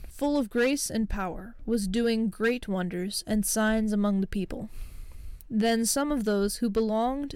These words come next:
to the synagogue of the freedmen, as it was called, and, and of the Cyrenians,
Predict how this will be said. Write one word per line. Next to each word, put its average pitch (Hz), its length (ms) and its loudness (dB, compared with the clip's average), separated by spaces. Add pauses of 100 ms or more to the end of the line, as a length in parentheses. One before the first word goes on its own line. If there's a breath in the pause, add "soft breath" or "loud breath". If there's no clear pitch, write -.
to 240 160 -2
the 233 80 0
synagogue 180 720 -2
of 196 140 -4
the 202 80 -2
freedmen, 202 760 -2
as 190 180 -2
it 196 120 -4
was 202 160 -4
called, 208 400 -4 (680 loud breath)
and, 202 160 2 (240)
and 220 200 2
of 233 180 2
the 214 80 0
Cyrenians, 226 960 0